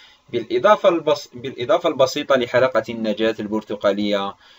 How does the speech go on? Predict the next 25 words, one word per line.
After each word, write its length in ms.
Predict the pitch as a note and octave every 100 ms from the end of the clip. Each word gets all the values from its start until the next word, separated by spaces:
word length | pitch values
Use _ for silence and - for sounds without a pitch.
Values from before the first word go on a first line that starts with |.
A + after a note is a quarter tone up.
| _
يضيف 420 | - D#3+ F#3+ A3 F#3+
بيخاك 460 | E3+ F3+ F3 E3
شعورًا 540 | - C#3+ C3+ D3 C3+ A2+
غامرًا 420 | A#2+ C#3 C3+ B2+
بالغرق 580 | B2 A#2 A2+ A#2+ A#2 A#2
الذي 460 | A2+ A2+ A2 A2
يتمشى 580 | G#2+ G2+ G#2 A2 - A2+
ويتناغم 1000 | G#2 G#2 G2 - G2+ G#2 A2 G#2 G#2 G#2 - _ _ _
مع 280 | A2 G#2 A2
مجهودات 640 | G#2+ G2+ G2 F#2+ G#2+ A2+
الجمعيات 680 | A2 G2+ G2 F#2 F#2+ G#2+ G#2
البيئية 540 | G2 F#2 G2 - G#2 G#2
في 120 | G2
الحد 460 | F#2+ A2 G#2+ A2 -
أو 120 | G#2+
على 200 | G2 G#2+
الأقل 560 | G#2 - F#2+ A#2 A2 G#2
التقليل 680 | A2+ - G2 - G2+ G#2+ G2+
من 140 | G2+ F#2+ F#2+
آثار 400 | F2+ - G#2 G2
الصناعة 520 | - G2 G2 F#2+ F#2+
ونفاياتها 800 | G2 F#2+ G2 F2+ F#2 F#2 F#2+ F#2+
الوخيمة 460 | F#2 F#2+ G2+ F#2+
على 180 | F2+ F#2+
البيئة. 540 | F2 G2 - F#2 F#2